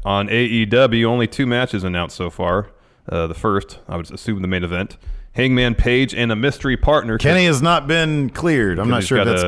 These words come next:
Speaker 2: kayfabe or
Speaker 1: busted
Speaker 2: shoot.
Speaker 1: up hand. Um, versus, so Page and a mystery partner versus Chris Jericho and Sammy Guevara. Who's mystery partner?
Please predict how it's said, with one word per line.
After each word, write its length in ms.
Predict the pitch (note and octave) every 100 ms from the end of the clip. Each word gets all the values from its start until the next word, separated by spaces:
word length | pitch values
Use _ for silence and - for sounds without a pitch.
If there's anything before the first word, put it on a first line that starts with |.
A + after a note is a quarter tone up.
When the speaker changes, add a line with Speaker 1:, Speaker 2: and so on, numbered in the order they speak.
| A#2
Speaker 2:
kayfabe 340 | G#2+ A2 G2
or 40 | D#2
Speaker 1:
busted 220 | G2 -
Speaker 2:
shoot. 80 | F#2
Speaker 1:
up 80 | -
hand. 360 | G2 F2 F2 - - - - -
Um, 340 | F#2 F2+ F2+
versus, 640 | E2+ G#2 - G2 F#2 D#2+ - - -
so 280 | - F#2+ D#2+ - _ _ _ _
Page 420 | - B2 A2+ G#2+ E2
and 140 | F#2+
a 20 |
mystery 300 | A2+ - G2+
partner 320 | - F#2 F2+
versus 280 | E2+ E2+ -
Chris 200 | - G#2
Jericho 480 | - F#2 F2 F#2 F2+
and 180 | E2+ E2
Sammy 220 | F#2 F2+
Guevara. 360 | F2 F2+ F#2 E2+
Who's 180 | A2
mystery 260 | G2+ - E2+
partner? 320 | - - -